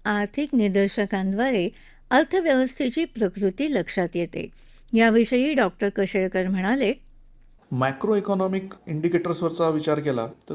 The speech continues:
Speaker 2: तिथेही भारताची घोडदौड कायम चालू आहे हे दिसून येतं आहे. उदाहरणार्थ महागाई म्हणजे इन्फ्लेशन, इन्फ्लेशनचा जर विचार केला दोन हजार तेरा चौदाच्या पिरियडमध्ये किंवा त्याच्या आधीच्या पाच वर्षांमध्ये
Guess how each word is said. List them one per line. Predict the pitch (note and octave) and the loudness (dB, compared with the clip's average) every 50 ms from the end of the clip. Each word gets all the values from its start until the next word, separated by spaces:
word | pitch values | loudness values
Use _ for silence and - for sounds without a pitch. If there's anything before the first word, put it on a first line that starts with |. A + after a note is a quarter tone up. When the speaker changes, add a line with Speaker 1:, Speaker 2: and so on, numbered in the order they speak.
| - - | -12 -10
Speaker 2:
तिथेही | D#3 - - D#3+ E3 E3+ E3 F3+ F#3 | -14 -10 -8 -6 -4 -2 0 -2 0
भारताची | D3+ C3+ C3 C3 C#3 C3+ D3+ D3 C#3+ - D#3+ D#3+ | 0 0 0 0 0 0 0 -2 -2 -2 -6 -6
घोडदौड | D3 C#3 B2+ B2+ C3 B2+ C3+ D3 D3 D3 D3+ D3+ - - - - | -2 -2 0 0 0 2 4 2 2 2 0 -4 -6 -14 -8 -4
कायम | B2+ A#2+ C3 D3 E3+ | -2 -2 0 -2 -2
चालू | E3 - D#3+ C#3 D3 C#3+ | -2 0 0 2 4 4
आहे | C#3+ C3 A#2+ B2+ C3 B2 A2 - - - - - C#3+ | 4 4 4 2 0 0 -2 -6 -12 -20 -14 -8 -6
हे | C#3 | -4
दिसून | C3+ C3 B2 - C#3+ C3+ B2 | -4 -4 -6 -4 -4 -4 -4
येतं | A2 G#2 G#2+ A2 G#2+ | -4 -6 -8 -8 -10
आहे. | G2+ G2 G#2 A#2 - _ - - | -10 -12 -14 -16 -18 _ -4 -2
उदाहरणार्थ | E3+ D#3+ G3 F3 F3 F3 E3+ D#3 D3 C#3 B2 A#2+ - B2+ B2+ - - - - _ _ - | 0 4 4 4 4 4 2 0 0 -2 -4 -6 -8 -10 -12 -12 -12 -18 -20 _ _ -8
महागाई | D3 C#3 C#3+ C3+ D#3 D3 C#3 B2+ B2 A2+ A2+ A2+ | -2 0 2 2 4 2 2 2 0 -2 -2 -6
म्हणजे | A2 A#2+ A#2+ B2+ B2+ C3 B2+ | -6 -6 -6 -6 -6 -8 -8
इन्फ्लेशन, | - D3+ C#3 - - D3 C#3+ A#2+ - A#2+ - - - - - | -6 -8 -6 -4 0 0 0 0 -2 -6 -12 -14 -18 -12 -8
इन्फ्लेशनचा | C#3+ D3 D3+ - G#3 F#3+ G3+ G#3 G3+ G3 G#3+ | -6 -6 -2 -2 -2 -2 0 -2 0 0 0
जर | G3 G#3 G3 | 0 2 0
विचार | G3 F#3 G3 F3 F3 | 0 0 0 -2 -2
केला | F3 F3 F3+ | 0 -2 -2
दोन | E3 D#3+ D#3+ | -2 -2 -4
हजार | E3 E3+ E3+ F3+ F3 | -4 -2 -2 -2 -4
तेरा | F3+ - D3 C#3 C#3+ D#3+ E3+ | -2 -4 -4 -4 -2 -2 -4
चौदाच्या | E3 E3+ D#3 D3+ D#3 D#3+ D#3+ E3+ D#3+ | -2 -2 -4 -2 -2 -2 -2 -2 -4
पिरियडमध्ये | E3+ D3+ C#3 C3+ D3 D3 C#3+ D3 C#3 C3 C3 B2+ B2+ B2+ - - - - | -4 -2 -2 -2 0 -2 -2 -4 -4 -6 -6 -8 -8 -10 -14 -20 -18 -14
किंवा | C3+ B2+ B2+ | -10 -8 -8
त्याच्या | B2+ C3+ B2+ B2+ C#3+ C3+ | -8 -8 -8 -6 -4 -4
आधीच्या | B2+ A#2 C#3+ C#3+ F3+ E3+ | -4 -2 -4 -2 -4 -2
पाच | - D3+ C#3 C#3 C#3+ | 0 0 -2 -2 -2
वर्षांमध्ये | C#3 C3+ - D3+ C3+ C3 B2+ A#2+ A2 A2 A#2 | -4 -4 -4 -6 -6 -6 -6 -6 -6 -8 -10